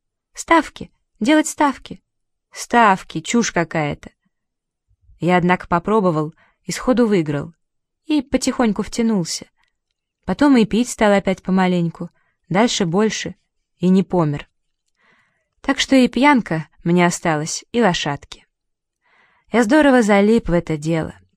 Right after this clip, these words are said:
Тогда по воскресеньям заездов не устраивали, и я мотался на своей дряхлой тачке в Аквакалиенте и обратно,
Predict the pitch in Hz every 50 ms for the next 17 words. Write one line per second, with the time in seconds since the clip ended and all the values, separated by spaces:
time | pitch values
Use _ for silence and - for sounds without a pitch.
0 | _ _ _ _ _ _ _ _ _ _ - 175 185 208 247 262 247 - 220 214
1 | - - - 202 196 - - 233 233 220 202 196 185 170 175 165 180 208 220 190
2 | 170 185 - - 170 165 170 - - - 208 220 220 202 160 143 147 160 165 165
3 | - _ _ _ _ _ _ _ - - 180 220 214 196 180 - 226 233 220 -
4 | - 185 180 175 - 170 185 196 202 196 156 170 175 214 220 - - 170 160 160
5 | - 214 233 - - - - 233 185 - _ _ _ _ _ _ - 170 208 262
6 | 277 269 226 220 214 - - 202 196 202 196 190 185 175 170 165 - 165 165 160
7 | 160 156 160 170 160 151 - - 160 165